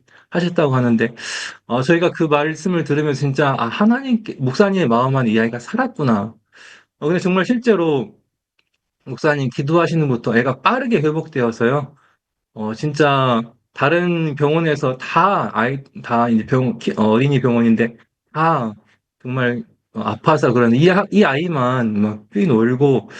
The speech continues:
하나님이 너무 진짜 놀랍게 아이를 회복시켰고요. 또 실제로 이번에 목사님 오셨을 때, 어, 애-, 아이가 나아서 진짜 목사님께 데려와서 다시 아, 목사님이 뛰노니까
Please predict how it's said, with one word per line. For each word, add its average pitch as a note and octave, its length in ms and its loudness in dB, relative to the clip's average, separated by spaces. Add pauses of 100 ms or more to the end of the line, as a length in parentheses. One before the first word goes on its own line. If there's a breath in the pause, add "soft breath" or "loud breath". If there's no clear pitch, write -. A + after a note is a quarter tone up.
(320 loud breath)
하나님이 B3 440 2
너무 C#3+ 540 0
진짜 C3 540 0
놀랍게 C3+ 500 2
아이를 A2+ 360 0
회복시켰고요. C#3+ 880 0 (380 soft breath)
또 D#3+ 60 -8
실제로 A3+ 640 2
이번에 D3 340 0
목사님 D#3+ 680 0
오셨을 C3+ 460 0
때, B2 340 0 (380)
어, G#2+ 160 -4
애-, C#3 220 0
아이가 B2 600 -2
나아서 A#2 840 -2 (400)
진짜 A#2+ 260 -2
목사님께 C3+ 640 0
데려와서 C3+ 800 0 (280 loud breath)
다시 C#3 240 -4
아, B2 80 2
목사님이 B2+ 440 -2
뛰노니까 D3 640 0